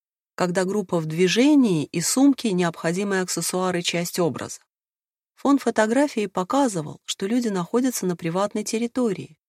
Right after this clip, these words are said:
где нет явного риска нападения на них недоброжелателей, которые охотились бы именно за сумками присутствующих.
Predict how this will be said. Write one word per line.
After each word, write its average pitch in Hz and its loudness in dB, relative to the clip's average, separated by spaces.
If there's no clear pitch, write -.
где 190 2
нет 240 2
явного 175 -4
риска 208 -4
нападения 175 0
на 160 -2
них 180 -6
недоброжелателей, 175 -6
которые 185 0
охотились 165 0
бы 151 -4
именно 175 0
за 202 -4
сумками 156 0
присутствующих. - -6